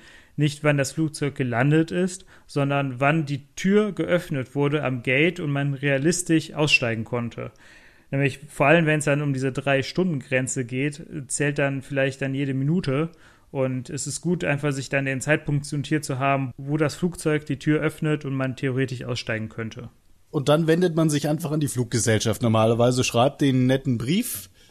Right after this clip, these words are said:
Speaker 2: Manche reagieren da umgehend drauf und zahlen bereitwillig das Geld. Bei anderen wiederum ist es ein bisschen schwieriger.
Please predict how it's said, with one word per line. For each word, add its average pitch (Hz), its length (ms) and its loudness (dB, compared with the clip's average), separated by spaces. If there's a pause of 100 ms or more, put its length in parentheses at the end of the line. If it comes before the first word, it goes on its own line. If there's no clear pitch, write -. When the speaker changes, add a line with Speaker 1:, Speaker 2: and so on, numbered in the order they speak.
(140)
Speaker 2:
Manche 170 680 2 (380)
reagieren 139 540 4
da 143 220 8
umgehend 170 600 2
drauf 160 280 2
und 135 100 2
zahlen 151 480 4
bereitwillig 147 880 4
das 123 200 4
Geld. 143 420 4 (340)
Bei - 80 0
anderen 165 380 2
wiederum 170 340 2
ist 160 120 0
es 160 120 -2
ein 180 80 -2
bisschen 175 240 0
schwieriger. 104 520 2